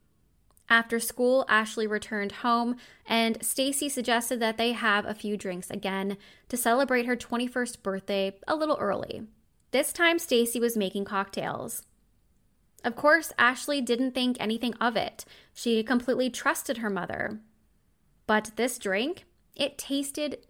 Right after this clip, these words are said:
terrible, according to Ashley. So Stacy got her a straw and told her to put it to the back of her throat and drink up. It was just a high alcohol content kind of drink. And again, Ashley listened to her mother and drank it because she completely trusted her.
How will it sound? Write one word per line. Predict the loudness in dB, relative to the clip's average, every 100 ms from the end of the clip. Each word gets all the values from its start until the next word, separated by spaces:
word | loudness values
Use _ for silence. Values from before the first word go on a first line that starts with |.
| -20
terrible, | -10 2 4 6 4 -2 -4
according | -6 -2 -2 -2
to | -6
Ashley. | -8 -10 -8 -6 -6 -10 _ _ -20 _
So | -4 2 4 4
Stacy | 0 0 0 0 0
got | 2 2 4
her | 2 2 0
a |
straw | -4 -2 0 0 -4 -8 -2
and | 0 0
told | 0 0
her | 2 0
to |
put | -2 -2
it | -2
to | -4
the | 0
back | 2 2
of | 0
her | -4
throat | -2 2 2 0 -8 -18 -4
and | -2
drink | 0 2 2
up. | 2 0 -4 -18 -20 -12 0
It | 2
was | 2
just | 2 0 0
a | -2
high | 0 2 4 4 0
alcohol | -4 -4 -4 -4 -4
content | -2 -2 -2 -4 -8 -4
kind | -2 -2
of | -2
drink. | -2 -4 -6 -16 -20 _ _ _ -20 -20 _ -20 _ -12 -2
And | 0
again, | 2 4 4 4
Ashley | 4 2 0 -4 0
listened | 2 2 0 -2
to | -2 0
her | 0
mother | 0 0 -2
and | -2 -4
drank | -4 -4 -4 -4
it | -6 -6
because | -8 -4 -2 -2 -6
she | -10 -8
completely | -4 -2 -2 -4 -6
trusted | -6 -8 -6 -6
her. | -6 -6